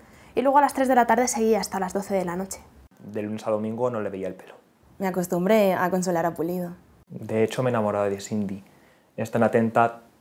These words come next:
Speaker 2: tan apasionada. Para Julia lo único importante son sus currículums.
Speaker 3: Estoy loquita por él, ¿qué puedo decir? Siempre me han gustado los fracasados.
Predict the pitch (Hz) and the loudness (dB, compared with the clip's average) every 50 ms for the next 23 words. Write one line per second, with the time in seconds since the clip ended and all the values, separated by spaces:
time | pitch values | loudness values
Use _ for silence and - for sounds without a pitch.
0 | _ _ - 107 107 113 110 110 - - 107 107 107 110 120 127 - - - _ | _ _ -8 -4 -2 0 0 0 0 0 -2 0 0 0 -2 -4 -8 -12 -20 _
1 | _ _ _ _ _ _ _ _ _ _ _ _ _ _ _ _ _ _ _ _ | _ _ _ _ _ _ _ _ _ _ _ _ _ _ _ _ _ _ _ _
2 | - - 107 104 - - - 113 117 123 120 117 110 113 110 - 113 110 - 107 | -4 -4 -4 -4 -4 -8 -6 -2 2 4 4 4 4 0 -2 -6 -6 -6 -6 -6
3 | - - 110 110 110 - 113 110 - - 104 - - 104 98 95 95 - 92 95 | -4 -4 -4 -4 -6 -10 -12 -12 -12 -14 -14 -12 -12 -12 -12 -12 -12 -12 -14 -14
4 | 95 - - _ _ _ _ _ _ _ _ - - - - 214 190 185 180 180 | -14 -18 -20 _ _ _ _ _ _ _ _ -20 -16 -6 -2 2 2 4 4 2
5 | 202 196 185 185 196 180 180 180 196 - - - - - - 185 170 190 185 190 | 2 0 2 2 2 2 2 0 -4 -6 -12 -20 -12 -6 -6 -4 -2 0 0 0
6 | 190 190 190 - 208 185 - - _ _ - _ _ - - 196 185 220 226 208 | 0 -2 -2 -6 -10 -12 -12 -14 _ _ -20 _ _ -8 -6 -4 -2 0 0 0
7 | 190 180 175 - 180 170 175 180 - - 190 - 180 180 214 202 190 185 190 - | -2 -2 -4 -4 -4 -4 -4 -6 -6 -6 -6 -6 -6 -8 -8 -8 -8 -10 -10 -12
8 | - | -16